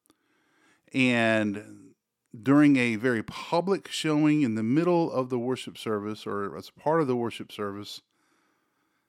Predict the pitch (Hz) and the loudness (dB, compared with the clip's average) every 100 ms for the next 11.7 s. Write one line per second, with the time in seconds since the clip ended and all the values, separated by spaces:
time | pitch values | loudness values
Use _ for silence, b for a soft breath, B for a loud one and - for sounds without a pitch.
0 | _ _ 117 120 113 101 _ _ _ _ | _ _ 0 0 0 -4 _ _ _ _
1 | _ _ _ _ - 120 160 143 120 107 | _ _ _ _ -10 0 0 0 -4 -4
2 | - 165 175 170 135 139 147 113 107 98 | -4 -2 2 2 2 0 -6 -4 -4 -6
3 | - 107 110 107 - 110 90 - - - | -8 -4 -4 -4 -4 -4 -6 -10 -18 -18
4 | _ _ _ _ _ b b b b _ | _ _ _ _ _ b b b b _
5 | - 170 226 226 170 139 139 151 165 170 | -2 2 4 6 4 4 0 2 0 0
6 | - 110 101 107 110 - - 208 - 170 | -2 -2 -2 -4 -4 -4 -4 -6 0 0
7 | 131 127 107 117 117 101 - _ _ _ | 0 -4 -6 -4 -4 -6 -10 _ _ _
8 | _ _ _ _ _ - 147 127 - 139 | _ _ _ _ _ -4 0 0 -2 -4
9 | 131 - 139 127 98 113 110 123 120 117 | -4 -6 -2 -2 -2 0 4 4 2 -2
10 | 131 120 101 95 127 139 143 185 302 117 | -2 -2 -4 -2 2 2 4 2 2 0
11 | 107 131 131 139 135 131 | 0 -2 0 4 4 2